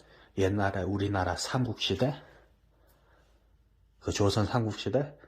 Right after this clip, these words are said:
고구려 백제 신라예요. 고구려 백제 신라가 있을 때 돌골족이 있었어요. 그 돌골은 백제,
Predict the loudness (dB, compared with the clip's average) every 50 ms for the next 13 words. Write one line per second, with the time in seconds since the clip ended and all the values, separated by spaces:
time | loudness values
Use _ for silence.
0 | -20 _ _ _ _ -2 0 0 2 2 2 0 0 -2 -2 -4 -8 -8 -8 -8
1 | -6 -4 -2 -2 0 2 2 2 2 2 0 0 0 -4 -8 -10 -12 -16 _ -4
2 | 0 2 2 4 2 2 0 -2 -4 -4 -4 -4 -4 -4 -4 -4 -4 -2 -2 -2
3 | -4 -4 -6 -6 -8 -12 -14 -14 -8 -6 -6 -6 -6 -8 -14 _ _ -20 -20 -20
4 | -20 -20 -20 _ _ _ _ _ _ _ _ _ _ _ 6 8 8 8 8 6
5 | 4 4 2 -4 -4 -4 -2 -2 -2 -2 -2 -6 -8 -6 -4 -4 -4 2 6 6
6 | 6 8 6 6 6 6 2 2 0 -2 -4 -2 0 2 2 4 2 2